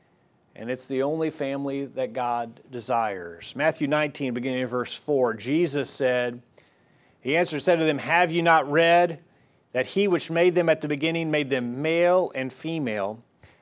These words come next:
and said, 'For this cause shall a man leave father and mother, and they shall cleave to his wi-, he shall, and shall cleave to his wife, and they shall be twain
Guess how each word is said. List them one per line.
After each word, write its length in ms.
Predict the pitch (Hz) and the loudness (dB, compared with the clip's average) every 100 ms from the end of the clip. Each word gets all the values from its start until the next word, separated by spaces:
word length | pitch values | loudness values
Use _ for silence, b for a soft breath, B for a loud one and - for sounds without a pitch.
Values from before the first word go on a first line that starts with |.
| b - | b -8
and 140 | 131 | -4
said, 320 | - 190 190 | 2 4 4
'For 180 | 190 156 | 4 0
this 320 | 131 190 196 | 4 4 2
cause 680 | - - 170 156 120 110 113 | -2 2 4 6 4 2 -2
shall 260 | - 143 139 | 0 2 2
a 60 | |
man 340 | 135 156 160 143 | 0 -2 -2 -2
leave 260 | 156 170 | 0 0
father 460 | - 160 160 175 190 | 2 4 6 4 2
and 100 | 151 | 0
mother, 280 | 131 135 139 | 0 0 0
and 80 | |
they 80 | 135 | 0
shall 240 | 135 139 131 | -2 -2 -4
cleave 340 | - 165 170 | -2 0 0
to 120 | 170 | 0
his 180 | 165 156 | -2 -2
wi-, 240 | 135 127 | 0 0
he 100 | 147 | 0
shall, 180 | 160 151 135 | -2 -4 -4
and 140 | 135 | -4
shall 140 | 127 139 | -4 -2
cleave 220 | 180 196 | 0 2
to 60 | 185 | 0
his 140 | 135 | 0
wife, 240 | 135 131 127 B B B | 2 2 -2 B B B
and 100 | 131 | -2
they 100 | 160 | 0
shall 160 | 165 165 | 0 0
be 120 | 147 | -2
twain 580 | 143 - 180 175 175 | -4 -4 -2 -2 -4